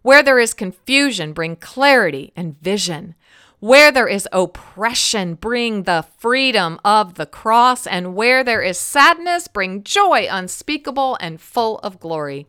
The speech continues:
God, help her rise above her crushing heart rift and bring her to rejoice in her powerful heart lift. Most of all, help her remember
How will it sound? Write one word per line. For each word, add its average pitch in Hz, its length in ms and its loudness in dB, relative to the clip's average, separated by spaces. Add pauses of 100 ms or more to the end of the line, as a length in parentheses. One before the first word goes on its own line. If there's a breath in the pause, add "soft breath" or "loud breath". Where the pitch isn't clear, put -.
(920 soft breath)
God, 226 440 2
help 220 300 -4
her 233 180 -4
rise 208 840 0
above 180 380 -2
her 180 140 -6
crushing 185 480 -10
heart 165 320 -6
rift 156 340 -8
and 160 200 -8
bring 180 300 -6
her 208 180 -6
to 214 160 -10
rejoice 156 600 -8
in 170 140 -10
her 170 160 -10
powerful 170 1000 -4 (100)
heart 180 480 0 (160)
lift. - 480 -10 (1300 soft breath)
Most 233 320 4
of 202 120 -2
all, 160 260 2
help 185 260 -4
her 196 80 -10
remember 165 640 -6